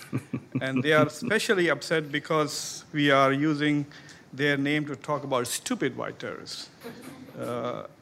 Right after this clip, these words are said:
Speaker 2: if Mister Paddock had waited three more weeks, then our wonderful Congress would have sanctioned the use of silencers. And then he could have shot and killed hundreds of people more before he could have been detected,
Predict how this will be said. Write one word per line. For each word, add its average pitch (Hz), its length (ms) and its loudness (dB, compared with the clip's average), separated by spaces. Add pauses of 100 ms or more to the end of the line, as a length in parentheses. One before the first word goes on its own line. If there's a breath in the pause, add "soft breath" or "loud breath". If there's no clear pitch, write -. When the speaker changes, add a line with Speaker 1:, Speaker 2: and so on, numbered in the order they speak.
(120)
Speaker 2:
if 131 220 -6
Mister 147 300 -2
Paddock 151 640 6
had 131 140 0
waited 151 420 2
three 156 180 -2
more 139 280 0
weeks, 175 460 -2 (640 soft breath)
then 139 280 2 (200)
our 131 240 2
wonderful 147 420 0
Congress 131 720 -2 (160)
would 131 140 -4
have 135 120 0
sanctioned 147 600 0 (260)
the 139 100 -4
use 139 220 0
of 127 80 -2
silencers. 135 840 -2 (880 soft breath)
And 123 160 -6
then 160 160 4
he 147 140 0
could 147 140 0
have 131 120 -2
shot 143 320 0
and 143 180 -4
killed 135 240 -6
hundreds 175 360 -2
of 127 140 -8
people 143 200 -4
more 139 440 0 (360 soft breath)
before 135 380 -2
he 131 140 -4
could 131 160 -2
have 120 80 -4
been 127 180 -2
detected, - 600 -4